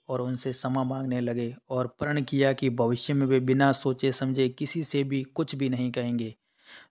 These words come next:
तो इससे हमें यह सीख मिलती है कि कभी किसी को नीचा दिखाने की कोशिश नहीं करनी चाहिए और कुछ भी कहने से पूर्व अच्छी तरह सोच विचार कर लेना चाहिए।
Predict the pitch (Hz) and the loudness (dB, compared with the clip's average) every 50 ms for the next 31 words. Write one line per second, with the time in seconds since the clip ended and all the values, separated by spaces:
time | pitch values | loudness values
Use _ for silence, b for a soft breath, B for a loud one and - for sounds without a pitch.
0 | B _ - - 131 123 127 127 127 127 - 143 131 - - 147 135 127 131 135 | B _ -6 -2 0 0 2 2 0 0 0 0 0 2 2 2 2 4 4 6
1 | 135 135 135 131 131 127 - - 143 143 147 147 147 143 139 135 127 - 156 143 | 6 6 6 4 4 2 2 2 2 2 2 2 4 4 4 4 2 2 2 2
2 | 131 127 139 139 143 143 143 b b b b b - - 147 131 - - 147 127 | 4 6 6 6 4 4 0 b b b b b -8 -6 -6 -4 0 0 2 4
3 | 143 165 165 135 - 139 - - 147 135 - - 139 135 131 131 135 127 127 151 | 6 6 6 4 2 0 0 0 -2 0 4 4 4 6 6 4 4 4 6 6
4 | 143 139 135 131 127 - 143 139 139 139 131 - 143 131 - - 135 131 - - | 6 6 6 2 2 2 2 4 4 4 4 2 0 0 2 4 4 4 4 2
5 | 139 135 127 - 139 127 120 139 131 - 135 127 131 131 123 123 - 123 117 120 | 2 2 0 0 0 2 2 2 2 4 4 4 4 4 2 2 0 0 0 0
6 | 120 117 110 113 - _ _ _ _ _ - 127 123 120 - _ - 175 180 175 | 0 0 -2 -2 -6 _ _ _ _ _ -6 -4 -4 -4 -6 _ -2 -2 -2 -2
7 | - 139 139 156 143 147 - 139 139 139 143 139 131 - 147 139 135 - - 147 | -2 -2 0 0 0 0 0 0 0 2 2 2 2 2 2 2 0 0 -2 -2
8 | 147 151 147 147 147 147 147 B B B B B B - 139 - - - 151 135 | -2 0 2 2 2 2 0 B B B B B B -8 -6 -4 -2 -2 -2 0
9 | - - 135 131 135 131 127 - 139 139 139 135 - 135 127 - 139 127 131 127 | 2 2 2 4 2 2 0 2 2 2 2 2 0 -2 -2 0 0 0 0 0
10 | - - 127 120 120 117 120 120 120 117 - - 117 110 113 110 110 110 | -2 -4 -4 -4 -4 -4 -4 -4 -6 -6 -6 -6 -6 -4 -4 -6 -6 -8